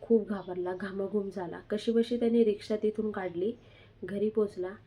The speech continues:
आणि घरी गेल्यानंतर म्हणजे तो बोलायच्या स्थितीमध्येच नव्हता. तो काय बोलत होता ते त्यांच्या घरच्या कोणाला काही समजत नव्हतं, पण तो रिक्षावाला त्याला खूप ताप भरला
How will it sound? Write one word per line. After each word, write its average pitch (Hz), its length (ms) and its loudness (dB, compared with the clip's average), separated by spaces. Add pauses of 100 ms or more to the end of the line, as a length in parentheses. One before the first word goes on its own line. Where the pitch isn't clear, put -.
(300)
आणि 190 300 0
घरी 208 320 2
गेल्यानंतर 202 580 -2 (400)
म्हणजे 240 280 2
तो 277 120 0
बोलायच्या 226 460 2
स्थितीमध्येच 214 680 0
नव्हता. 170 300 -6 (580)
तो 226 60 6
काय 208 340 -2
बोलत 220 300 2
होता 208 360 -2
ते 196 520 -6
त्यांच्या 202 320 -2
घरच्या 208 340 -4
कोणाला 196 460 -4
काही 202 200 -2
समजत 190 460 -4
नव्हतं, 185 340 -6 (640)
पण 220 120 4 (260)
तो 208 60 2
रिक्षावाला 214 800 -2 (540)
त्याला 196 200 -2 (100)
खूप 240 220 0
ताप 175 340 -6
भरला 190 380 -6